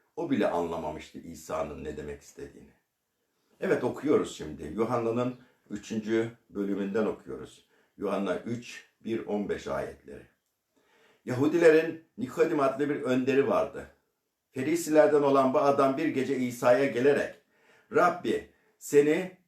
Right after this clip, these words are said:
senin Tanrı'dan gelmiş bir öğretmen olduğunu biliyoruz. Çünkü Tanrı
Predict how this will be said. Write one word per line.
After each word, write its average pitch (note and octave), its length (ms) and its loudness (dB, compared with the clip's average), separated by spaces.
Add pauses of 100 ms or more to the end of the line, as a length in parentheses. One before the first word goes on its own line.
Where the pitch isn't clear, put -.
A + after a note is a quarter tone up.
senin D3+ 400 -2
Tanrı'dan D3 520 2
gelmiş D#3 400 2
bir D#3+ 100 -2
öğretmen D3+ 500 4
olduğunu D#3 640 2 (260)
biliyoruz. - 680 -2 (600)
Çünkü D3+ 280 -6
Tanrı D3 560 6